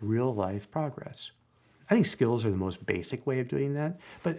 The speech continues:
you know, the higher the skills get, the more they really are, it's the same as aiming for certain ideals.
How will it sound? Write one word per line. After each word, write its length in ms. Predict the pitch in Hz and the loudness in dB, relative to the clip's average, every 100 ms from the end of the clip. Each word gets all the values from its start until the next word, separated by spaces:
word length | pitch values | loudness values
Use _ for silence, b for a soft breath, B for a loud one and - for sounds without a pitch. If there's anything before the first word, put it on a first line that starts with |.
| - | -6
you 220 | 170 127 | 0 2
know, 80 | 113 | 4
the 80 | 104 | 2
higher 300 | 117 117 113 | 2 2 2
the 80 | 110 | 0
skills 400 | - 110 98 98 | 0 0 0 -2
get, 320 | 104 101 - | -2 -2 2
the 60 | |
more 160 | 165 262 | 2 4
they 100 | 196 | 2
really 320 | 107 113 107 | 2 2 4
are, 340 | - 98 104 104 B B B - | 2 0 -2 -4 B B B -2
it's 120 | 131 | 0
the 60 | 120 | 2
same 220 | 123 110 | 4 4
as 100 | 107 | 4
aiming 240 | 104 104 | 2 0
for 120 | - | -2
certain 340 | 104 110 - 98 | -4 -2 -2 -2
ideals. 760 | 90 92 - - - - - | -4 -6 -8 -10 -10 -10 -16